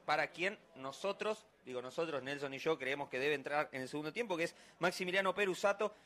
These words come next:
y la número diecisiete para Alejandro Aquino. Son quienes en este momento están haciendo algunos movimientos de precompetición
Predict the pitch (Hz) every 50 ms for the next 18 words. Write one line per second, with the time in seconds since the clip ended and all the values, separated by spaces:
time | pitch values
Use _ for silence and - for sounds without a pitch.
0 | - _ - 214 220 190 180 190 202 196 180 175 170 185 185 - 165 147 - 185
1 | 190 185 170 - 156 175 196 196 - 139 135 131 143 - - 185 180 175 151 151
2 | 139 - - 214 226 190 - - 170 165 - 185 180 160 160 165 233 254 - 196
3 | 170 160 180 240 285 269 - 202 147 - - - - - - 156 - - 190 185
4 | 180 - - 185 185 185 175 165 160 156 147 165 180 233 240 214 190 175 170 170
5 | 180 202 214 208 208 196 180 165 - - - - - - - - 147 170 170 170
6 | 160 156 - 208 196 214 208 208 185 180 208 190 190 170 - - 185 208 233 247